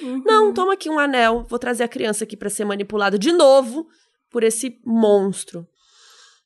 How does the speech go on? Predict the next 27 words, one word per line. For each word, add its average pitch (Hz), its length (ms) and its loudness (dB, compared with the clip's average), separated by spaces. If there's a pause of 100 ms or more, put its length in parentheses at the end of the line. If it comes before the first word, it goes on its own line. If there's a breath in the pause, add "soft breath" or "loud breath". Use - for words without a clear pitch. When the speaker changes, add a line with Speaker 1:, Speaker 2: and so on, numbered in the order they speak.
(140)
Speaker 1:
E 415 140 0
imagina 277 340 4
Speaker 2:
Enfim. 302 140 0
Speaker 1:
o - 20 6
desespero 339 380 -2
dela, 330 440 -4
né? 208 360 -6
Ela 202 200 -4
tava 233 440 -4
nesse 254 340 -6
lugar 254 320 -4
todo 254 680 -4 (480 soft breath)
e, 262 280 -6
de 254 120 0
repente, 269 480 -2
chega 294 220 -4
a - 20 -8
polícia, 285 580 -4
prende 269 480 -2
ela, 247 240 -2
prende 269 460 -4
ele, 240 340 -2
tá 254 220 -4
em 269 120 -4
outro 269 280 -4
país, 262 880 -6
assim. 294 580 -6